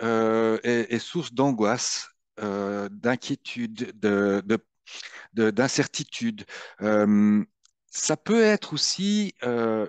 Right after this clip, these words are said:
une, la porte à une souffrance cachée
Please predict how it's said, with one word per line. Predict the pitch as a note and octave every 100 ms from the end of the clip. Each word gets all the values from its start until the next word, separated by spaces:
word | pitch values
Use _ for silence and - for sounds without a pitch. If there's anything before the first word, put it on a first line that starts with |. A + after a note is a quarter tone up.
| A#2+
une, | A#2 A#2 A2 G#2+ G#2 G2 F2 F#2 F2+ E2 D#2+ _ _ _ _ _ _ _ _ _ _ _ -
la | G#2 A#2
porte | F3 E3+ -
à | A2+ G#2
une | G2+
souffrance | - E3 - D3+ C#3
cachée | - C3+ - - B2